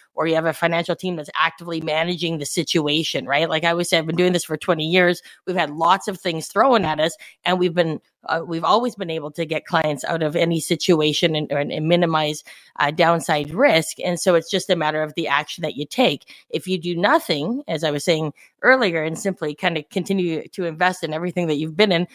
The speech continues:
for the past twelve, twenty-four months, well, you might be in the wrong areas. So again, it's really important to be in the right sectors at this time, um, and just think of volatility as a bit of an opportunity too, right? That's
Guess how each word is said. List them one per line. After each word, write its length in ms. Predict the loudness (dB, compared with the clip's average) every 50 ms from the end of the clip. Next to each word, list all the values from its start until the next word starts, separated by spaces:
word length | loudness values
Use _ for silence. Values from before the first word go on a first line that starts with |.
| -20 _ _
for 80 | _
the 100 | -8 -8
past 420 | -8 _ 0 0 0 0 0 -6 -6
twelve, 220 | -2 -2 -2 -2 -2
twenty-four 400 | -4 -4 -4 -2 0 0 0 2
months, 380 | 2 2 2 2 0 -2 -4
well, 80 | -4 -2
you 100 | 0 0
might 200 | 0 0 0 -2
be 60 | -4
in 60 | -4
the 80 | -2 0
wrong 220 | 0 0 0 -2 -4
areas. 500 | -2 0 2 2 2 0 -2 -2 -6 -8
So 240 | -6 -4 -2 -2 -2 _ -10 -20 _ _
again, 180 | -2 0 0
it's 160 | 0 -2 -4
really 140 | -4 -2 -2
important 280 | -2 0 0 -2 -2 -2
to 60 | -2
be 100 | 0 0
in 60 | 0
the 80 | 0 2
right 260 | 2 2 2 2 0
sectors 440 | -2 -2 -2 -2 -2 -4 -4 -4 -4
at 100 | -6 _
this 160 | -8 -10 -8
time, 360 | 0 0 2 2 2 -2 -4 _ -10 -20 -20 -20 -20 -10 _
um, 460 | 0 2 4 4 2 2 0 -4 -2 0
and 120 | -2 0
just 180 | 0 -2 -2 -2
think 140 | -2 0 0
of 100 | 0 2
volatility 580 | 4 4 4 4 2 2 0 2 2 0 0
as 100 | 0 -2
a 40 | -2
bit 140 | -2 0 4
of 80 | 4
an 100 | 6 6
opportunity 680 | 6 4 2 0 -8 -2 -2 0 2 2 0 0 -2 -6
too, 260 | -2 0 0 0 2
right? 300 | 0 2 0 0 0 0
That's 260 | -2 -4 -4 -4 -8